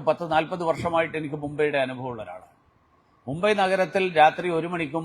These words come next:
പന്ത്രണ്ട് മണിക്കും വെളുപ്പിന് മൂന്ന് മണിക്കും ഒക്കെ സ്ത്രീകൾ ഒറ്റയ്ക്ക് യാത്ര ചെയ്യുന്നത് സ്ഥിരമായിട്ട് നമ്മൾ കാണാറുണ്ട്. നമ്മൾ ഏഴ് മണി കഴിഞ്ഞാൽ നമ്മുടെ തിരുവനന്തപുരത്ത് സ്ത്രീകൾ ഒറ്റയ്ക്ക് യാത്ര ചെയ്യാൻ തന്നെ മടിക്കുന്ന സാഹചര്യമാണ്. അതുകൊണ്ട് നമ്മുടെ ടെക്സ്റ്റൈൽ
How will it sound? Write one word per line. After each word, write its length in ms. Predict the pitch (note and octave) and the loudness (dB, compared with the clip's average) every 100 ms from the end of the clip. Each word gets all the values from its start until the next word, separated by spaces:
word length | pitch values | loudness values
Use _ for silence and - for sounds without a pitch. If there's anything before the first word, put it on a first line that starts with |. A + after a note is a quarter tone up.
| D3+ | 0
പന്ത്രണ്ട് 360 | D3 D#3+ D#3 | 0 -2 -6
മണിക്കും 360 | D#3 D3+ C#3+ D#3+ D#3 C#3+ | -4 -4 -6 -8 -10 -6
വെളുപ്പിന് 340 | C#3+ C#3+ D#3 D3+ | -6 -4 -6 -6
മൂന്ന് 160 | C#3+ D#3+ | -6 -6
മണിക്കും 240 | D3+ C#3 D#3 | -6 -4 -4
ഒക്കെ 180 | - D#3 | -4 -8
സ്ത്രീകൾ 420 | - D3 D3 D#3+ C#3 | -10 -8 -4 -2 -2
ഒറ്റയ്ക്ക് 320 | - D3+ D#3+ C3+ | -2 -6 0 0
യാത്ര 200 | B2+ C#3+ | 0 -6
ചെയ്യുന്നത് 460 | C3 C3+ B2+ B2+ E3 A3 _ _ _ _ _ _ _ | -8 -10 -12 -14 -14 -16 _ _ _ _ _ _ _
സ്ഥിരമായിട്ട് 440 | _ D#3+ G3 G3 F3 | _ -2 0 0 -2
നമ്മൾ 200 | F3 E3 C#3 | -6 -4 -4
കാണാറുണ്ട്. 340 | C3 G#2+ - _ A#2+ | -4 -6 -14 _ -10
നമ്മൾ 180 | D3 E3+ D#3+ | -4 -2 0
ഏഴ് 160 | F#3+ G#3 | 0 0
മണി 140 | G#3+ G3 | 0 0
കഴിഞ്ഞാൽ 340 | F#3 F#3 F#3+ F#3+ F3+ | -2 -2 -2 -2 -4
നമ്മുടെ 280 | E3 E3+ D#3 | -4 -4 -4
തിരുവനന്തപുരത്ത് 680 | D3+ D#3 D#3+ D#3+ D#3+ - C3 A#2 - - - - _ _ | -4 -4 -4 -6 -6 -4 -4 -4 -10 -20 -20 -20 _ _
സ്ത്രീകൾ 320 | - C3+ D#3+ F3+ | -8 -4 0 2
ഒറ്റയ്ക്ക് 320 | D3 E3+ D#3+ F#3+ | 2 0 -8 4
യാത്ര 220 | D#3 D3+ E3 | 4 4 0
ചെയ്യാൻ 220 | E3 D#3+ D#3 | -2 -2 -2
തന്നെ 300 | D3+ D#3+ D#3+ D#3 - _ | -2 -2 -4 -4 -12 _
മടിക്കുന്ന 460 | B2 C#3 C3 E3+ D#3+ C#3 | -6 -6 -6 -6 -6 -2
സാഹചര്യമാണ്. 640 | C#3+ C3+ B2+ A2 G2+ F#2+ _ _ _ _ _ _ _ _ | -2 -2 -6 -8 -10 -18 _ _ _ _ _ _ _ _
അതുകൊണ്ട് 300 | C#3 E3+ F3+ F#3 | -2 -2 2 0
നമ്മുടെ 280 | F3 F3+ F#3+ F#3 D#3+ C#3+ D3+ | 2 4 4 4 0 -2 -4
ടെക്സ്റ്റൈൽ 420 | C#3 - F#3 | -4 -2 0